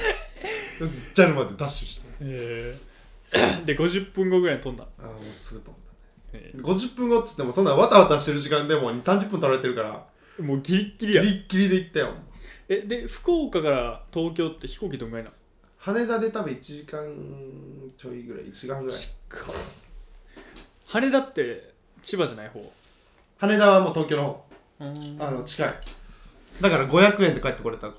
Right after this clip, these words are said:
Speaker 1: こまで、電車で。
Speaker 2: あれ、羽田じゃない、い-、
Speaker 1: 成田。
Speaker 2: 成田きついよな。
Speaker 1: 成田きつい。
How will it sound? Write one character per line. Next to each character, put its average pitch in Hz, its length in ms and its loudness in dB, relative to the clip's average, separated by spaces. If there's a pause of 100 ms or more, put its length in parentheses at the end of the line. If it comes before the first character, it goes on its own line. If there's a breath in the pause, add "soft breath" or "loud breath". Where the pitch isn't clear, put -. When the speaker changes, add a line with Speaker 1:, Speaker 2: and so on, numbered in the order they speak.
Speaker 1:
こ 120 80 -12
ま 110 100 -8
で、 80 160 -16 (120)
電 123 180 -4
車 113 160 -6
で。 110 200 -8 (280 soft breath)
Speaker 2:
あ 127 140 -12
れ、 120 260 -12 (180)
羽 190 340 -10
田 202 180 -8
じ 185 120 -4
ゃ 190 80 -4
な 147 140 -10
い、 117 60 -14
い-、 160 180 -16 (120)
Speaker 1:
成 143 220 0
田。 113 200 -4
Speaker 2:
成 214 260 -6
田 185 120 -4
き - 160 -12
つ - 320 -14
い 160 80 -6
よ 160 140 -2
な。 175 100 6
Speaker 1:
成 202 100 4
田 170 160 2
き - 100 -8
つ 175 240 0
い。 123 160 2